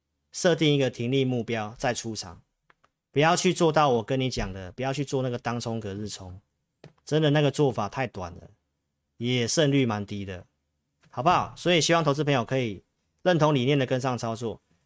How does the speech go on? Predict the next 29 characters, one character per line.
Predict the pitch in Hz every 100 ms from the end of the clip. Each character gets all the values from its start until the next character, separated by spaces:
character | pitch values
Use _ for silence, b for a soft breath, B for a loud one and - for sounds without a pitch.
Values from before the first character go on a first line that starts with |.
| _
如 | 165
果 | 208 214
你 | 160
不 | 202
急 | 220 156
的 | 151
话， | 180 175
你 | 135
可 | 127
以 | 170
透 | 139 165
过 | 151 165 139 123
影 | 120 110
片 | 156 151
下 | 147 135
方 | 139
点 | 127 110
标 | 101 127
题， | 131 107
下 | 135 120
方 | 123
有 | 113
申 | 98 123
请 | 117
表 | 113 104
连 | 101 107
结 | 104
填 | 98 117 147
表。 | 135